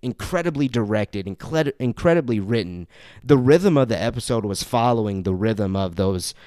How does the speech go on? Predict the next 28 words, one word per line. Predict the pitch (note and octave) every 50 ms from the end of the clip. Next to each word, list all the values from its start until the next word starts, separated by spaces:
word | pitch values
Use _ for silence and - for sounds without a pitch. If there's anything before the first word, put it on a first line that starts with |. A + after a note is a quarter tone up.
| - - -
civilians | - - - A2 F2+ G2+ A#2 A#2+ A#2+ A2+ G#2+ G#2 G2+ F#2+ F2+
beating | F2 - B2 A#2 A2+ G#2+ G#2+ G2+ G#2 G2
on | F2 F#2 F#2 F2
things, | - G#2 F#2+ F#2 F2 F2+ E2 - - - - - - _ _ _ _ _ _ _ _ _ _ _ _
and | G#2 A2+ A#2
it | A2 G2+
stops. | - - - A2+ G2+ F2+ D#2+ - - - - - - -
And | G2 A2 A2+
at | G2+ A#2 A#2 -
that | C#3 B2+ G#2+ A2
moment, | A#2+ A#2 A2+ G#2+ G#2 D#2+
you | F#2+ A2+ A2
know, | G#2 F#2 F#2+ F#2
okay, | G2 G2 - G#2 F2 E2+ E2+ E2 - - _ _ _ -
things | C#3 D#3 D#3 E3+ C#3+ B2
are | B2+ A2
about | G#2+ F#2+ - A2 G#2+ G#2 -
to | G#2+
go | F#2+ F#2 F#2+ F2+ F2
down. | E2 E2+ F#2+ F2+ F2 E2 D#2+ D#2 D#2 - - _ - - - _ -
And | F#2+ G2+ - -
Cassian | - C3 A#2+ B2 B2 A#2 - A#2 A2 G#2 G2 F#2+ F#2
then | F#2 G#2 G#2+ G#2+
has | F#2 G2 F#2 F#2+ F2+
Karn | - - - A2+ A2+ G#2+ G#2+ G2+
at | F#2 E2+ C2+ E2
gunpoint. | F#2 B2 B2+ C3+ C3 - C#3+ C3+ C3+ C3 C3 - - _ _ _ - - - - - - - - - -
Brazo | F2 G2 A2 A2 A2+ C#3 D3 C3 C#3+ C3+ C3 B2+ B2